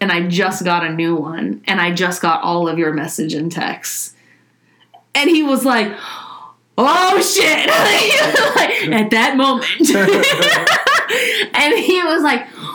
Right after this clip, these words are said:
"Oh my God, I'm so sorry. You don't understand. I was just having a really bad day yesterday. Can you just completely ignore everything I said?" Like,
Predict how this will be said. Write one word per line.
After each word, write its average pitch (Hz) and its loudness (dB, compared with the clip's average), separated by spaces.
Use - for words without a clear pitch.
"Oh 370 2
my 330 2
God, 311 2
I'm 302 0
so 349 2
sorry. 311 2
You 311 2
don't 311 2
understand. 285 0
I 294 2
was 285 0
just 262 0
having 247 2
a 202 0
really 247 2
bad 240 2
day 240 0
yesterday. 233 0
Can 262 2
you 262 2
just 254 -2
completely 247 2
ignore 226 2
everything 226 0
I 208 2
said?" 214 0
Like, 185 -2